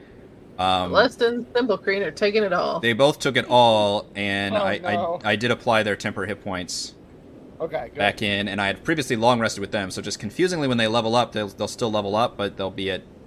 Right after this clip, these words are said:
Speaker 1: damage state, so this is gonna be a little wonky, but
Speaker 2: You'll need to take probably screenshots of their s-, of their character sheets before you let them level up, so that way you can put it back.
Speaker 1: just in case it, 'cause I don't know, it,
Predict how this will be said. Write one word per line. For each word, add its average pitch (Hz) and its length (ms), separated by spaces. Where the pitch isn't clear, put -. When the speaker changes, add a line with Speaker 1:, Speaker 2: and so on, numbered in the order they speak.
Speaker 1:
damage 92 320
state, 95 400
so 87 160
this 87 180
is - 300
gonna 90 100
be 87 220
a - 340
little 85 160
wonky, 82 360
but 80 140
Speaker 2:
You'll 208 100
need 220 160
to 208 100
take - 320
probably 190 240
screenshots 180 640
of 160 100
their 151 80
s-, - 340
of 175 160
their 156 300
character 175 340
sheets 214 300
before 170 320
you 165 60
let 156 160
them 160 120
level 156 380
up, 165 160
so - 100
that 156 80
way 160 100
you 147 40
can 156 140
put - 160
it - 100
back. 160 240
Speaker 1:
just 92 180
in 90 120
case 87 320
it, 82 80
'cause 104 100
I 101 80
don't 123 100
know, 123 100
it, - 180